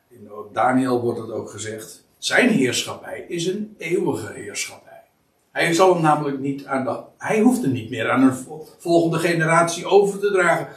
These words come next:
zoals alle koninghuizen, of alle koningen uit het huis van David dat wel hebben moeten doen.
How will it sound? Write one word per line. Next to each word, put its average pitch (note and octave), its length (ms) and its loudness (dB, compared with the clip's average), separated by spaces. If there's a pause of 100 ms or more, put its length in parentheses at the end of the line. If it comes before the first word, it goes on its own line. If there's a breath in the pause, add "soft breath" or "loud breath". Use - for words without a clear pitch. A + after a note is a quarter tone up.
zoals D3+ 280 -4
alle D3+ 200 -2
koninghuizen, C#3+ 1300 2
of - 140 -10 (500 soft breath)
alle C3+ 240 0
koningen C3 460 4
uit B2+ 160 -2
het A2+ 100 -6
huis A2 220 0
van A2+ 120 -6
David G#2+ 320 -2
dat A#2 160 -10
wel B2+ 240 0
hebben A2 260 -2
moeten G#2+ 400 -12
doen. G#2 180 -6